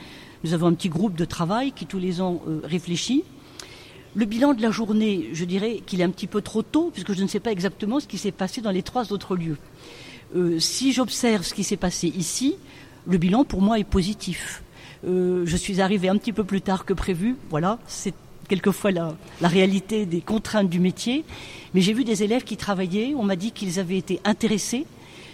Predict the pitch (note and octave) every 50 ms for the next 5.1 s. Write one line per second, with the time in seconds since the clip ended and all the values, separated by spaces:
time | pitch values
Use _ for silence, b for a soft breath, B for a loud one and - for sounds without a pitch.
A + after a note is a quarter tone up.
0 | B B - F#3 F3 E3+ E3+ D#3+ - - F#3 E3+ G3+ F#3 E3+ G#3 G#3 G3 F3 -
1 | - - - - - - - D4 D4 G#3+ F#3+ G3 A#3 D4+ - - - F#3+ D#3 G3
2 | F#3 G3+ G#3+ G#3 - - A#3+ C#4+ F4+ - - G3+ F#3 - - G3 D#3+ - G3 F3
3 | - - G#3 F#3+ F3 E3+ D3+ D#3 E3 E3 D#3+ D#3 D#3 D#3 D#3+ D#3+ D#3 D#3 D#3+ D#3
4 | D3 D3 - - E3+ D3+ F3 A3+ D4 C#4+ F#3+ E3+ E3 E3+ E3+ E3+ - - A3 B3
5 | D4+ E4+